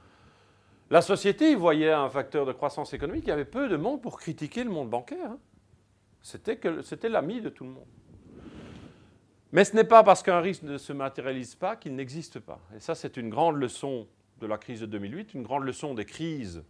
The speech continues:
c'est que ça nous permet de nous poser la question, est-ce qu'il n'y a pas des risques que nous n'avons pas vus et sur lesquels nous avons surfé,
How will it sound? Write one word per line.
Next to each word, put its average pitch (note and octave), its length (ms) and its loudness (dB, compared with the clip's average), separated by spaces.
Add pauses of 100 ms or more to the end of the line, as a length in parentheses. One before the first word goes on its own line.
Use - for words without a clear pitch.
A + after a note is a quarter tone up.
(520)
c'est - 220 -4
que C3+ 380 2
ça C3+ 260 0
nous C3+ 120 -4
permet C#3 360 0
de A#2+ 140 -2
nous A#2 120 -8
poser B2 280 -4
la A#2+ 100 -2
question, F3+ 420 -10
est-ce - 180 -6
qu'il D3 140 -12
n'y C#3+ 60 -2
a C#3 60 0
pas E3 180 0
des D3 120 -4
risques D3+ 380 -10
que C3+ 80 -12
nous B2 140 -8
n'avons G#2+ 380 -10
pas C#3 200 -4
vus G#2+ 220 -16 (760)
et B2 100 -6
sur C3 180 -6
lesquels C#3 300 -2
nous A#2 140 -6
avons A2+ 200 -2
surfé, D3 520 -8